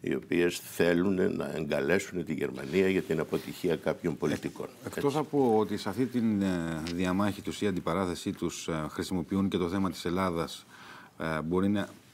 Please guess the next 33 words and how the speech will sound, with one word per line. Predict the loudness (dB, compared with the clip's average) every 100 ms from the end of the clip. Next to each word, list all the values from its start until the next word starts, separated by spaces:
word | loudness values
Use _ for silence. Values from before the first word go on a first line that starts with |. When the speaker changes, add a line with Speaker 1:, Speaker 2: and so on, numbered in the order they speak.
| -6
Speaker 2:
αυτό | -4 -2
το | 0
πράγμα | 2 2 2
να | 2
έχει | 2 2 -4
και | -4
κάποιες, | -2 -2 -4 -4 -6
ε, | -2 -2 -2
επιπτώσεις, | -2 -2 0 0 -2 -8 -6
ε, | -6
στην | -2 -2
Ελλάδα, | 2 0 0
θετικές | -2 -2 -2 0
ή |
αρνητικές; | -2 -2 -2 -2 -4 -4 -18 -20 -20 -20 -20 -20 -20 -20 -6
Speaker 1:
Κοιτάξτε, | 2 2 2
χρησιμοποιούν, | -2 -2 0 2 4 4 6
ε, | 4 2
το | 2
θέμα | 2 2
της | 0 -2
Ελλάδος | 2 2 2 0 -2 -12 -16 -20 -18
σε | -2 -2 0
μία, | 2 4
ε, | 2 -4 -20 -20 -18 -12 -8
ορισμένη | -2 -2 2 4 4
φάση. | 2 0 0 -8 -14 -20 -20 -20 -20 -12
Speaker 2:
Μμμ. | -8
Speaker 1:
Στη | -4 -2
φάση | 4 4 6 6
όπου | 4 4 2
η |
Γερμανία | 2 2 2 2 2 2